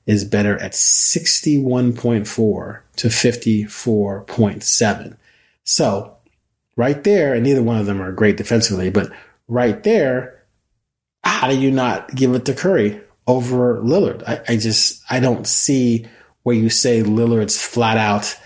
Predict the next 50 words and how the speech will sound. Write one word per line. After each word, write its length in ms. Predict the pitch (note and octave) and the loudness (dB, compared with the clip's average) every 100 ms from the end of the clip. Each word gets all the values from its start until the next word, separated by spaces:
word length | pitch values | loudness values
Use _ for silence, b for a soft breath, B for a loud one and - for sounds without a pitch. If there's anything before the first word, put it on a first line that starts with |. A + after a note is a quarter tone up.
| B | B
the 120 | A#2 | -2
M 100 | A#2 | 0
V 120 | G#2 G#2 | 0 -2
P 280 | - G#2+ - - | 0 0 0 -2
over 320 | B2+ A2 G#2 | 0 0 -2
Curry, 440 | - C#3 A2 F#2+ | -2 0 0 0
who 320 | - B2+ A2 | -2 0 2
is 200 | F#2+ G#2 | 0 -2
trying 280 | - A#2+ A2 | -2 -2 -2
to 100 | A2 | -2
carry 360 | G2+ - A#2+ G#2+ | -6 -2 -2 0
his 220 | A2 G#2+ | 0 -2
team 400 | - A2 G#2 G#2 B B _ | 0 0 0 -2 B B _
without 720 | A#2+ - A2+ A#2 G2+ - - B _ | -2 0 0 0 -2 -6 -8 B _
one 260 | A#2+ A#2+ B2+ | -4 0 0
of 140 | A2 | 0
the 120 | A2 | 0
best 400 | G2 A2 G#2 - | 0 -2 -2 -2
two 220 | - B2 A2+ | 0 0 2
guards 380 | G#2 G2+ G#2 - | 0 0 -2 -2
in 120 | A2+ G#2+ | 0 2
the 180 | G2+ | 2
N 120 | G2 G2 | 0 0
B 160 | G#2+ | 0
A 140 | A2 G#2 | 0 0
for 140 | A2 | 0
the 100 | G#2 | 0
entire 360 | G2 - G2 G2 | -2 -2 -4 -2
season. 480 | - C#3 A#2+ A2+ B B B | 0 0 0 -2 B B B
And 180 | A#2+ A#2 | -2 0
Lillard 280 | A#2+ A2+ G2+ | 0 0 0
is 140 | G#2 | -4
going 300 | - A2 A2+ | -2 0 0
to 160 | A2+ G#2 | 0 0
get 280 | A#2+ A2 G#2+ | 0 0 0
back 400 | G#2 G2+ - B B | 0 0 -4 B B
C 300 | - - A2+ | -4 0 0
J 380 | G#2 G#2 G2+ - | 2 0 0 -2
and 180 | G#2 A#2+ | -2 2
Nurkic. 320 | D3+ B2 - | 2 0 0
That's 220 | C3 - | 0 0
why 160 | A#2+ G#2 | 0 0
I 40 | |
say 460 | G#2 A#2+ G#2+ G2+ B B B B - | 0 0 0 0 B B B B -4
it's 200 | A#2+ - | -2 0
too 200 | D#3+ C3+ | 0 2
early 200 | B2+ A2 | 0 0
in 80 | G2 | -2
the 80 | G#2 | -2
season. 500 | - D3+ G2 - | 2 2 0 -8